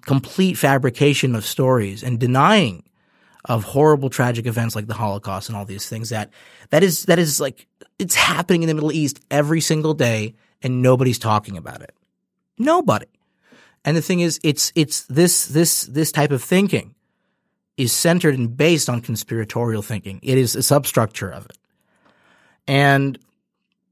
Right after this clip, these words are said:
ul-, I mean, ultimately, there needs to be a reevaluation from people that do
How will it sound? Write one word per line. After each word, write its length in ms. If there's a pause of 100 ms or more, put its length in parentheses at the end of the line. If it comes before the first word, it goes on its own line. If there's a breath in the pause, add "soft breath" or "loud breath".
(680)
ul-, 160
I 40
mean, 180
ultimately, 840 (220)
there 240
needs 460
to 100
be 240
a 60
reevaluation 1120 (440)
from 280
people 600
that 380 (240)
do 500